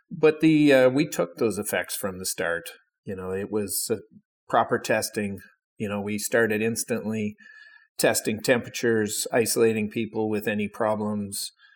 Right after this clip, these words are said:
um, sending people home with any symptoms,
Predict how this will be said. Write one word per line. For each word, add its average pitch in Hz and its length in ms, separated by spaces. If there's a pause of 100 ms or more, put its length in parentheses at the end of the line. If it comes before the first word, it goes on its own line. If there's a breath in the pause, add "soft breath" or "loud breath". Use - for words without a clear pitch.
(140 soft breath)
um, 92 520
sending 101 320
people 104 320
home 107 240
with 104 180
any 98 160
symptoms, 123 920